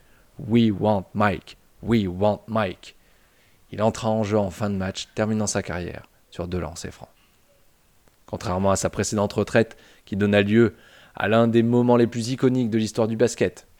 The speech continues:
The Shot, cette fois, Michael Jordan sortit par la petite porte. Il marqua à ce jour-là quinze points, prit quatre rebonds, donna quatre passes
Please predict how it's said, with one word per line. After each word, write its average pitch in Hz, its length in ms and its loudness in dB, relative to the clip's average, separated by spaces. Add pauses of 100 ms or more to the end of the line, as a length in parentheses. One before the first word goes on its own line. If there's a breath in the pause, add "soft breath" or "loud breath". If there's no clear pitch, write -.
(140)
The 95 60 -4
Shot, - 500 -2 (560 soft breath)
cette - 340 -4
fois, 107 400 0 (380 soft breath)
Michael 107 420 0
Jordan 95 380 -2
sortit - 520 -12
par - 140 -12
la 85 120 -8
petite - 360 -10
porte. - 380 -16 (840 soft breath)
Il 95 100 -6
marqua 95 340 -2
à 95 40 0
ce 95 160 -8
jour-là 92 360 -4 (200)
quinze 120 240 -2
points, 117 300 -4 (260)
prit - 140 -20
quatre 104 340 -4
rebonds, 104 320 -2 (400)
donna - 260 -18
quatre - 340 -4
passes - 400 -8